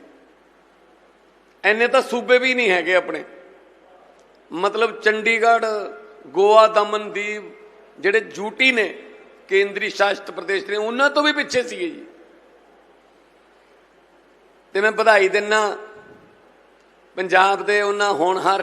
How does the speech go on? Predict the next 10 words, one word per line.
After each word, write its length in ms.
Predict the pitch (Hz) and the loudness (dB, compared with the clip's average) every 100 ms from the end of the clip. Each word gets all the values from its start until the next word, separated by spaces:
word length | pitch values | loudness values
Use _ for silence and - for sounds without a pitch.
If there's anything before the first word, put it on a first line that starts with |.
| 185 | -6
ਟੀਚਰਾਂ 420 | 185 165 196 208 | -12 -6 0 0
ਨੂੰ, 220 | 208 208 208 - - - - - _ _ _ _ _ _ _ _ _ _ _ _ _ _ - | 0 -4 -6 -14 -20 -20 -20 -20 _ _ _ _ _ _ _ _ _ _ _ _ _ _ -8
ਵਧਾਈ 340 | 160 196 190 185 | 0 4 4 2
ਦਿੰਦਾ 300 | 202 202 202 | -2 -2 0
ਉਹਨਾਂ 260 | 202 202 | 0 -2
ਪ੍ਰਿੰਸੀਪਲਸ 760 | 202 190 180 - 202 208 208 165 | -4 -8 -8 -8 -2 0 0 -4
ਨੂੰ, 260 | 202 208 208 - - - - _ _ _ _ - | -4 -4 -6 -14 -20 -20 -20 _ _ _ _ -8
ਵਧਾਈ 340 | 156 202 190 | 2 4 4
ਦਿੰਦਾ 500 | 190 196 208 208 185 - - - - - _ _ _ _ _ _ _ _ | 2 0 2 0 0 -8 -18 -20 -20 -20 _ _ _ _ _ _ _ _
ਸਾਡੇ 300 | - 180 202 | 0 2 4